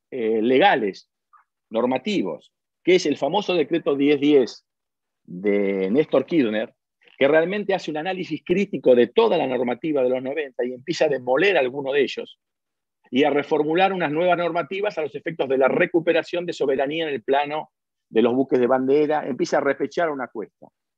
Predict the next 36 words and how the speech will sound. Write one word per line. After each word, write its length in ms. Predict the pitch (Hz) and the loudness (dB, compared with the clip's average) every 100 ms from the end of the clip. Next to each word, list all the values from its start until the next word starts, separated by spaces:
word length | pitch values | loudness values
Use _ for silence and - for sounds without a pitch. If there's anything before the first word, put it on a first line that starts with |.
| _ _ _ _ _ _ | _ _ _ _ _ _
Y 140 | - 156 | -2 0
Cristina 500 | 196 170 202 208 208 | 0 -2 0 2 4
toma, 460 | 196 143 147 - | 4 4 0 -4
y 120 | - 110 | -10 -4
tengo 220 | 127 127 | -2 2
el 40 | |
orgullo 360 | 120 135 131 120 | 2 2 2 2
de 40 | |
haber 180 | 120 135 | 2 0
participado 600 | 113 110 107 110 139 120 | -2 -6 -8 -2 2 4
ahí 160 | 110 123 | 4 0
como 180 | 110 101 | -2 -4
actor, 400 | - 135 120 101 | 2 2 2 -4
digamos, 500 | 95 104 104 98 - - | -8 -8 -6 -10 -12 -18
este, 520 | - - 85 82 - | -18 -10 -8 -6 -10
em, 540 | - 80 80 76 71 _ _ - | -10 -8 -8 -10 -16 _ _ -6
activo 520 | 98 - 175 147 110 | -4 2 6 6 6
de 60 | |
la 100 | 95 | 4
cuestión, 280 | - 101 143 | 2 2 2
porque 200 | 110 107 | 2 2
era 80 | 110 | 2
la 40 | |
Autoridad 260 | 104 107 113 | 4 4 2
Portuaria 360 | 127 123 135 139 | 2 0 0 0
Nacional, 400 | 139 151 151 - _ - - _ | -2 -2 -2 -4 _ -20 -20 _
la 220 | 135 160 | 4 6
gran 260 | 160 180 190 | 6 4 2
resolución 640 | 180 170 151 147 165 170 160 | -2 -4 -6 -4 -4 -4 -2
de 60 | |
la 100 | 143 | -4
once 260 | 151 156 156 | -4 -6 -6
cero 240 | 160 156 | 0 4
ocho, 340 | 165 170 180 - | 4 2 -6 -2
que 160 | 143 170 | 0 0
es 240 | 180 | -2